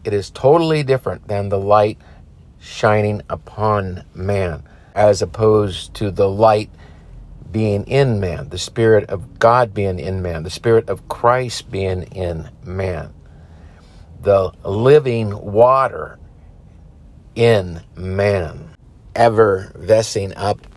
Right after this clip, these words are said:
and bubbling over with the love of Jesus Christ in that star, in that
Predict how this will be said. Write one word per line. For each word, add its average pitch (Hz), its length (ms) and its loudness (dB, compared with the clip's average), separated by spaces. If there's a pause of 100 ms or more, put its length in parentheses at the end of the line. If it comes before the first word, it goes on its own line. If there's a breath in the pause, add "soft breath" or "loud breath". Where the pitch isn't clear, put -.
and 90 300 -6
bubbling 104 480 2
over 101 460 -2
with 92 320 -8
the 95 320 -8
love 101 540 0
of 98 160 -8
Jesus 95 500 -6
Christ 92 560 -6 (720 soft breath)
in 101 400 -2 (160)
that 87 340 -4 (480 soft breath)
star, - 840 -6
in 95 280 -6
that 90 300 -6